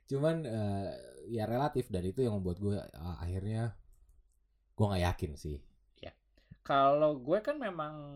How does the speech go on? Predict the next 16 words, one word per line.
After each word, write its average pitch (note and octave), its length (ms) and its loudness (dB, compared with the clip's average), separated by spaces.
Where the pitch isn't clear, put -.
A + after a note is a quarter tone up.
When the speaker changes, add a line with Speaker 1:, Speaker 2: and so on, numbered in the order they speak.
Speaker 2:
dibesarkan B2+ 680 -8
dari, A#2 800 -8
ya G#2+ 180 -2
gue F#2+ 180 -2
bilang F3 260 0
gue B2 120 -4
sama A#2+ 340 -4
sebenarnya A2 340 -4
sama E2+ 220 -8
lo G2+ 240 -2
gitu. F#2 200 -12
Hanya G2+ 240 -4
Speaker 1:
Hmm. G#2 100 2
Speaker 2:
saja F#2 180 0
tidak C3 340 -2
terlihat. G2 560 -8